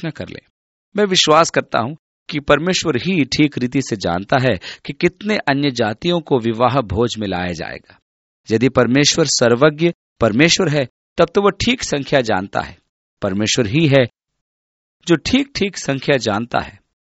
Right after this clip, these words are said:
वह तो सब कुछ जानता है। मैं विश्वास करता हूं कि परमेश्वर जानता है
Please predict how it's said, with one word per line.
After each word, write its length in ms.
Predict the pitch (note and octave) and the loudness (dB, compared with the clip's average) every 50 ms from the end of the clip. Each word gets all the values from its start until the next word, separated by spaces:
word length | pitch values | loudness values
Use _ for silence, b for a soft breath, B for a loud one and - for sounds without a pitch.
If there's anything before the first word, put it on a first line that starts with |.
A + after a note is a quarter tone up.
| _ _ _ _ _ - | _ _ _ _ _ -2
वह 120 | G2 A2 A2+ | 0 0 0
तो 120 | - - | 0 -2
सब 240 | G2+ - - E3 - | -4 -2 -2 -2 -2
कुछ 160 | - E3+ C3+ | -2 -4 -2
जानता 400 | G#2+ A2 G2 F#2 F#2+ - - - | -2 -2 -2 -4 -6 -8 -10 -12
है। 260 | - - - - _ _ _ _ - - | -12 -12 -16 -20 _ _ _ _ -4 -2
मैं 100 | B2+ C3 | 0 0
विश्वास 440 | C3 B2+ - - B2 C3+ C#3+ - | 2 0 2 4 4 4 4 2
करता 260 | - C3+ B2+ A#2+ - C#3+ | 0 -2 -2 0 0 -2
हूं 200 | B2 C#3+ E3+ D#3+ | -2 -2 -6 -10
कि 140 | - - | -10 -6
परमेश्वर 460 | A2+ B2 A#2+ A2 A#2 A#2 - - G#2+ F#2 | -2 -2 -2 -2 -2 -4 -6 -6 -6 -4
जानता 360 | F2+ F#2 F#2 A#2+ C3 - F3 | -2 -2 -2 0 2 2 2
है 200 | D#3 F3 G3 | 4 4 2